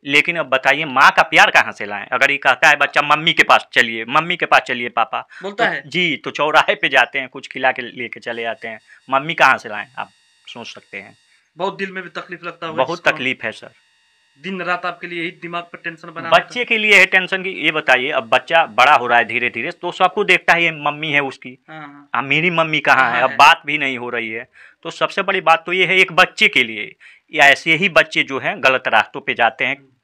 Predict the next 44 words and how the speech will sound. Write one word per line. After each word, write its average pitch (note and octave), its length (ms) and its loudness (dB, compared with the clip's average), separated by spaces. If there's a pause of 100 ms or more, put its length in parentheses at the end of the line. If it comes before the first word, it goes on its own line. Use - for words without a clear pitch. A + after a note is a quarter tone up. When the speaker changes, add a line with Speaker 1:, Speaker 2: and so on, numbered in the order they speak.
(720)
Speaker 1:
और A#2+ 120 0
कोई B2 260 -8
कुछ - 300 -10
नहीं G2+ 140 -10
कर G2+ 120 -10
पाता - 340 -14
है। - 180 -20 (400)
Speaker 2:
अगर F#3+ 180 0
ऐसे G#3+ 240 2
ही G#3+ 60 -2
चला, D3 380 -10 (300)
अगर E3+ 180 -4
ऐसे F#3 240 -2
ही F3+ 80 -2
चला, C3+ 200 -6
Speaker 1:
जी। A2+ 300 -10
Speaker 2:
तो F#3 80 -4
अपने F#3 240 0
बच्चे F#3+ 300 -6
को E3+ 360 -14 (260)
क्या A3+ 140 0
कुछ A3 260 -10
बताइएगा F3 440 -8
अपने E3 220 -12
इसके E3 280 -14
माँ D#3 180 -8
के D3+ 100 -12
बा-, B2+ 140 -16 (540)
बारे B2 240 -10
में? A2+ 100 -20 (220)
Speaker 1:
क्या B2 180 4
बताएंगे A2+ 560 -2 (200)
हम, B2 120 -6
क्या C#3 180 2
बता C#3 280 4
सकते - 320 -10
हैं? A#2 220 -10
यही D#3+ 260 0
कहेंगे D#3 540 0
कि D3+ 280 -4
तुम्हारी A#2+ 300 -2
माँ C3 260 4
मर A2+ 220 0
गई, G2 320 -10